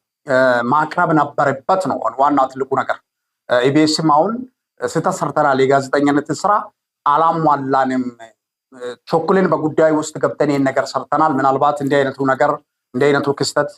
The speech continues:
እ፣ የመጀመሪያ ገጥሟቸው ሊሆን ይችላል። ከዚህ በፊት አልገጠማቸውም ይመስለኛል። እ፣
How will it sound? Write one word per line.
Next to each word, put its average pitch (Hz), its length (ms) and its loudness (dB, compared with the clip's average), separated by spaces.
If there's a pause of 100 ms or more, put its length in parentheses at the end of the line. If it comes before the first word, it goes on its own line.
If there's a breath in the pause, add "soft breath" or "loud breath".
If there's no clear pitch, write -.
(500)
እ፣ 127 80 0 (120)
የመጀመሪያ 139 580 2
ገጥሟቸው 131 480 -2
ሊሆን 135 180 0
ይችላል። 156 260 -2
ከዚህ 131 280 -4
በፊት 139 320 0 (380)
አልገጠማቸውም 131 720 0
ይመስለኛል። 135 560 2 (580)
እ፣ 131 100 2